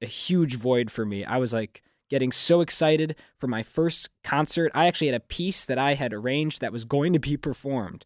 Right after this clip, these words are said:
And this was freshman me. I was like, "Wow, this is insane." And, yeah, that got canceled. So during covid, uh, one of the guys from Men's Glee Club, his name's Grant Potter, he reached out to me and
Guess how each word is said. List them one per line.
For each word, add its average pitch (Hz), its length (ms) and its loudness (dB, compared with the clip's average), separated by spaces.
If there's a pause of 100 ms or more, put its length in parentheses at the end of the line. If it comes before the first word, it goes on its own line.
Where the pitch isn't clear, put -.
(300)
And 143 100 2
this 233 120 2
was 202 120 0
freshman 175 480 0
me. 143 180 4
I 120 120 4
was 131 180 -2
like, 104 240 -6 (200)
"Wow, 107 260 -4 (140)
this 120 120 -8
is 120 120 -6
insane." 107 480 -4 (160)
And, 113 380 -4 (440)
yeah, 113 120 0
that 120 220 2
got 147 200 0
canceled. 156 480 -4 (440)
So 160 260 2 (120)
during 190 340 4
covid, 113 480 -2 (300)
uh, 117 400 -4 (220)
one 147 180 0
of 165 180 -2
the 139 560 0 (140)
guys 127 560 0
from 123 600 0 (120)
Men's 123 240 -2
Glee 123 180 0
Club, 123 340 0
his 123 140 -4
name's 113 200 -2
Grant 131 240 2
Potter, 131 320 0
he 151 100 -2
reached 131 280 -2
out 127 180 2
to - 80 -4
me 135 200 0
and 120 360 -2